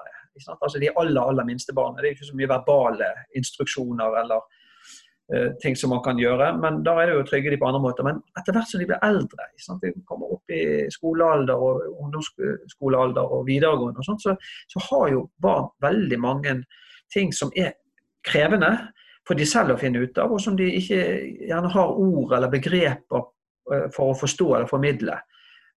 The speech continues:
Eh, og hvis ikke de voksne rundt de, og da først og fremst foreldrene, kan hjelpe de til å finne ut av det, så er det lett for at man, eh, utvikler måter å håndtere sine egne følelser på som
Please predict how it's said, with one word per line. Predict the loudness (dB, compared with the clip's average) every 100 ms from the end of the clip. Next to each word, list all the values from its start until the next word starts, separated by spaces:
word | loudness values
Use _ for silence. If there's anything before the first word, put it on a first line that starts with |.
| 0
Eh, | 2
og | 4
hvis | 2 0
ikke | 2 0 0
de | 0 2
voksne | 2 2 -2 0 2
rundt | 2 0 0
de, | 0
og | 2 2
da | 0
først | -2 -4 -2 -4
og | -2
fremst | -2 -2 -2 0
foreldrene, | 2 2 2 0 -2
kan | -2 -4
hjelpe | -2 -4 -6 -4
de | -2
til | -2
å |
finne | -2 -4 -4
ut | -2
av | -2
det, | -2 -4 _ _ _
så | -10 -2 0 2 2
er | 0 0
det | 0
lett | -2 -6 -6
for | -2 -2
at | -4
man, | -6 -6 -4
eh, | -6 -4 -4
utvikler | -4 -4 -2 -2 -2 -4 _ _ _ _ _ _ _ _ _
måter | 4 6 6 4 4 6
å |
håndtere | 4 4 4 6
sine | 4 2
egne | 2 2
følelser | 0 0 0 0 -2 0
på | 0
som | 2 0 -2